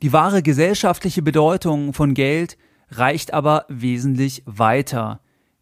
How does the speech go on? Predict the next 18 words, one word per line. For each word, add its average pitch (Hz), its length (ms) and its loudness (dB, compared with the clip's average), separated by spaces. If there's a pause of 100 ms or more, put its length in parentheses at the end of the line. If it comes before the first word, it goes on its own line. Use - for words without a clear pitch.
Geld 170 260 2
steht 170 280 0
in 170 60 -6
unserer 180 300 -4
Gesellschaft 147 760 0
für - 140 -4
Erfolg, 156 680 -4 (360)
für - 240 0
Sicherheit, 147 800 0 (260)
für - 220 -4
Anerkennung, 143 800 -2 (240)
für - 160 -2
Lebensqualität. 131 1120 0 (560)
Familien 180 800 2 (380)
zerstreiten 156 680 0
sich 139 320 -4
wegen 156 360 -2
Geld 139 440 -2